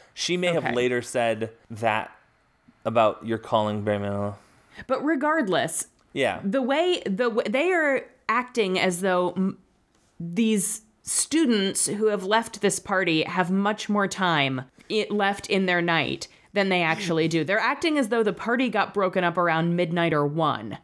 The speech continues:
Speaker 1: Right. Yeah. Which can't be, right?
Speaker 2: And even then, William would not be,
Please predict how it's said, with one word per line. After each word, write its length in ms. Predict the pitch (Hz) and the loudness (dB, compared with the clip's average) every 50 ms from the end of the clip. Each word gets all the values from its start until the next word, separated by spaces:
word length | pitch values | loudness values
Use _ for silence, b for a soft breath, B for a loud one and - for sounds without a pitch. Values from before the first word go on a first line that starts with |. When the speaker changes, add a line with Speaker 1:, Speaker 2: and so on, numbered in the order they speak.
| _ _ - | _ _ -4
Speaker 1:
Right. 340 | 120 127 123 110 - 104 110 110 110 107 - _ _ _ _ _ _ - | 0 0 0 0 -2 -6 -10 -10 -12 -16 -18 _ _ _ _ _ _ -2
Yeah. 320 | 117 123 123 120 - - - - _ _ _ _ - | 2 2 4 4 2 -2 -6 -20 _ _ _ _ 2
Which 300 | 139 143 139 - - - - _ _ _ | 2 2 2 2 -8 -10 -14 _ _ _
can't 360 | - - - 240 269 262 - - | -12 -4 0 2 2 2 0 -2
be, 120 | - - | -2 -2
right? 80 | 98 226 | 0 0
Speaker 2:
And 100 | 226 233 | 0 0
even 340 | - 330 349 330 302 262 233 | 0 -2 -2 -2 0 0 0
then, 280 | 220 226 202 180 165 | 0 0 0 0 0
William 400 | 165 190 214 262 285 311 294 247 | 0 0 0 0 0 0 0 0
would 160 | 220 214 185 180 | 0 0 0 0
not 360 | 190 185 190 214 - 185 175 | 0 0 0 0 -2 -2 -2
be, 280 | 208 202 - - - | -2 -2 -2 -4 -8